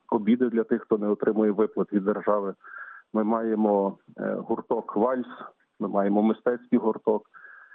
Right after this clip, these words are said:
Ми також проводимо різні заходи для підтримки нашої країни і українців, які є в Україні на даний момент. Ми більше переживаємо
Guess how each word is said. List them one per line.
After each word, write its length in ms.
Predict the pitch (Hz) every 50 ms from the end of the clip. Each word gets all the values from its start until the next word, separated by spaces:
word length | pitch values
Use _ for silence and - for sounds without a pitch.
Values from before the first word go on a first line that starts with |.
| - _ _ -
Ми 580 | 104 104 104 104 104 104 104 104 101 95 92 85 - -
також 420 | 107 101 - - 113 113 113 107 - -
проводимо 680 | - 113 107 110 110 107 104 107 95 101 104 98 - -
різні 380 | - 113 107 107 92 - 107 95
заходи 420 | 90 110 110 - - 117 104 101 95 - _ - - -
для 100 | 107 107
підтримки 520 | - 107 - - 113 110 98 95 - 104 101 98 92 98 95 82 80
нашої 440 | - 113 120 123 - - 123 113 110
країни 480 | - - - 110 107 107 104 104 98 95
і 40 |
українців, 580 | 98 98 - - 104 107 107 101 92 - - 95
які 240 | 95 - - - 107
є 260 | 101 101 107 107 101
в 180 | 92 - - -
Україні 560 | - - - - 98 98 101 113 127 135 127 117
на 100 | 120 110
даний 300 | 104 113 110 107 107 101
момент. 340 | 104 104 107 107 101 98 - -
Ми 120 | 104 101
більше 300 | 98 - 107 104 - 107
переживаємо 800 | - - 104 98 95 87 98 95 101 101 98 98 92 92 95